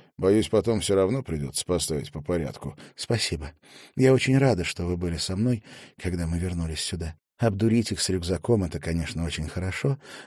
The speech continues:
но я даже не догадывалась, как это будет отвратительно. Ох, не знаю, они трогали мою одежду". Пан о чем-то тихо переговаривался с Астой. Она все расскажет потом Малькольму, и пан это явно понимал,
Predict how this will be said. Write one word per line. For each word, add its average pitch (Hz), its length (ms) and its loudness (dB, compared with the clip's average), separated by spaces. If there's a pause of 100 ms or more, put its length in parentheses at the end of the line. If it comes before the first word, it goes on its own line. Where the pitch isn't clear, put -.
но 113 100 2
я 110 140 6
даже 107 180 6
не 107 120 4
догадывалась, 107 600 0
как 73 200 -8
это 82 120 -8
будет 87 260 -6
отвратительно. 82 840 -8 (560)
Ох, - 140 -12
не 73 160 -6
знаю, 76 340 -6
они 85 240 -2 (460)
трогали 104 600 -2
мою 107 300 -2
одежду". 90 720 -6 (560)
Пан 113 400 2
о 104 80 -2
чем-то 92 440 -2
тихо 95 440 -4
переговаривался 78 1040 -4
с - 180 -2
Астой. - 600 -10 (340)
Она 78 320 -4
все 85 220 -4
расскажет 85 580 -4
потом 65 320 -10
Малькольму, 73 640 -4 (240)
и - 120 -8
пан 82 300 -2
это 80 200 -6
явно 80 360 -2
понимал, 87 640 -6